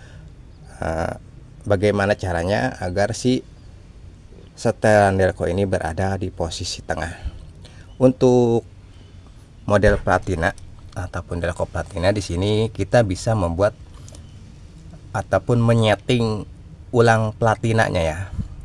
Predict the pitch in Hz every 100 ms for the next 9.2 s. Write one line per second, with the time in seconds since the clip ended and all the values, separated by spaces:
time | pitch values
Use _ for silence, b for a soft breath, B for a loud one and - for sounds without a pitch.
0 | - 92 92 101 90 92 104 92 82 92
1 | 104 107 113 B B B - 107 101 110
2 | 120 113 98 87 95 - 95 85 78 110
3 | 104 87 - 85 87 87 - 80 82 90
4 | - - - B B B B - - 87
5 | 98 110 113 - 110 101 98 - 95 98
6 | 104 - 95 92 92 - - - - -
7 | - - - - - - - - 101 101
8 | 104 101 101 101 95 101 98 98 95 80
9 | 120